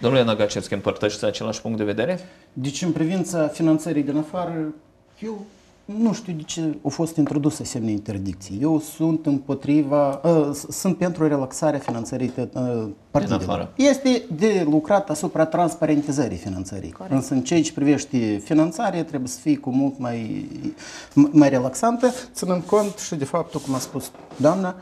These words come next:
Speaker 2: noi avem, nu cred, peste un milion de cetățeni care sunt în afara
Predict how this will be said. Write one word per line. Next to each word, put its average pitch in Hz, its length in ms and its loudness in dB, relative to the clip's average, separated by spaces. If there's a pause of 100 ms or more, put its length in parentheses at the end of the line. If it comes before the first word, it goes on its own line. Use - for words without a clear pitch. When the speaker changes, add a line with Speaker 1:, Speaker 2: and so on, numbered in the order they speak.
Speaker 2:
noi 170 160 4
avem, 151 240 4 (560)
nu 135 120 -6
cred, 110 200 -4
peste - 420 -2
un 117 100 0
milion 107 320 0
de 104 320 -6
cetățeni 135 680 -4 (420)
care 107 200 -2
sunt 113 500 -6
în 107 100 -2
afara 104 320 -2